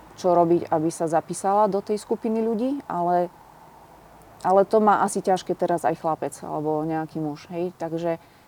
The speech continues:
tam sa teraz už láme ten chlieb, že, že tých žien alebo tých dievčat, ktoré sú v tom outdoorovom priemysle, už je ich o mnoho viac, ako keď som ja začínala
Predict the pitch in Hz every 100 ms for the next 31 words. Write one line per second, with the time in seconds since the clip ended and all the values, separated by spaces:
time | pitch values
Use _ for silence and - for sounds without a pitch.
0 | _ 196 208 202 180 180 180 - 165 170
1 | 175 170 156 165 160 156 170 165 165 156
2 | 156 151 156 _ _ - - - - -
3 | - 170 165 170 160 156 151 - - -
4 | - 180 160 170 170 185 196 208 185 165
5 | 156 180 165 165 175 170 160 - 170 165
6 | - - 170 143 165 165 170 160 170 165
7 | 165 165 156 156 - - - 180 175 160
8 | 165 - 175 185 185 156 180 175 - -
9 | 160 165 165 156 160 160 165 165